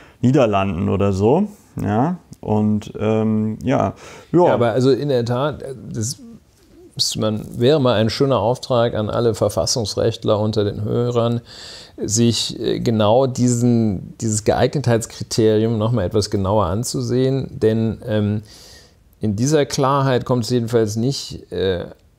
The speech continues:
Speaker 2: in jeder Entscheidung des Bundesverfassungsgerichts vor, dass nämlich gerade, was du auch schon angesprochen hast, dieser Punkt, zum einen geeignet muss es sein, das heißt, es muss, äh,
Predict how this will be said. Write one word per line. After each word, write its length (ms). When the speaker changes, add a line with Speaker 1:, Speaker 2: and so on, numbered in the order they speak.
Speaker 2:
in 160
jeder 380
Entscheidung 500
des 120
Bundesverfassungsgerichts 1200
vor, 400
dass 200
nämlich 360
gerade, 540
was 160
du 100
auch 120
schon 140
angesprochen 540
hast, 220
dieser 600
Punkt, 480
zum 200
einen 580
geeignet 500
muss 160
es 140
sein, 320
das 180
heißt, 220
es 140
muss, 560
äh, 220